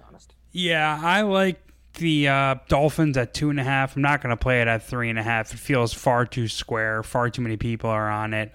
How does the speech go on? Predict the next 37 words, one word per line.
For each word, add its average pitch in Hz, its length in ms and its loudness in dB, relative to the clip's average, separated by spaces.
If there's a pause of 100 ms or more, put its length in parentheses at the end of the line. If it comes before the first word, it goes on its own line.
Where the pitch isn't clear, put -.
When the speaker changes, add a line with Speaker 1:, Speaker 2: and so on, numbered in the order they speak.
Speaker 2:
I'm 135 140 -2
just 127 160 0
higher 127 380 2
on 120 120 2
the 113 80 0
Dolphins 117 560 2
coming 117 240 -2
into 123 160 0
the 131 140 0
season 147 580 0 (400)
than 123 140 -2
the 113 80 -2
Patriots. 151 760 0
But 127 140 -4
again, 123 320 0
I 117 120 0 (100)
just - 180 -6
don't 123 140 2
have 117 180 0
a 110 60 -8
strong 120 300 -2
enough 110 200 -4
conviction 113 560 -4
to 104 60 -6
be 107 140 -6
laying 104 340 -4
three 113 260 -8
and 104 80 -6
a 104 40 -6
half. 107 380 -2
And, 107 220 -10 (580)
you 139 140 -2
know, 113 240 -4 (480)
uh, 139 320 -4
getting 160 320 2
Bill 143 240 4
Belichick 123 800 0